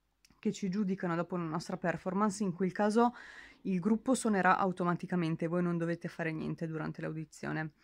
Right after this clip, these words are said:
Ehm, appunto vi giudicano e se tutti e tre, eh, vi danno la crocetta vuol dire che avete passato, no scusate, non la crocetta, il pallino vuol dire che avete passato l'audizione. Se uno solo dà una crocetta avete perso l'audizione.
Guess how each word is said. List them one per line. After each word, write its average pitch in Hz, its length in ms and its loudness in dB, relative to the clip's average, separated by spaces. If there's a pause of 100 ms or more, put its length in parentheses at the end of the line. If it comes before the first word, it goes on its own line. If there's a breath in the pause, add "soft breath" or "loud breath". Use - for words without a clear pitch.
(460 soft breath)
Ehm, 175 800 0
appunto 208 420 2
vi 185 140 0
giudicano 269 800 4
e 277 220 4
se - 200 -4
tutti 269 240 -2
e 285 60 -2
tre, 185 420 2
eh, 196 220 -2
vi 180 120 -2
danno 214 260 6
la 190 140 2
crocetta 247 640 2
vuol 269 160 4
dire 185 160 0
che 214 80 -6
avete 180 220 -2
passato, - 680 -2
no 202 200 2
scusate, 175 440 -2
non 185 120 -2
la 185 120 -4
crocetta, 180 400 -8
il 233 120 0
pallino 185 400 0
vuol 247 120 0
dire 214 160 2
che 240 100 -4
avete 190 220 -2
passato 208 400 -4
l'audizione. 175 680 -2 (220 soft breath)
Se - 160 0
uno 320 240 8
solo 175 580 2
dà 190 320 4
una 233 200 2
crocetta 214 680 2 (1000)
avete 240 340 4
perso 160 360 -2
l'audizione. 170 800 -4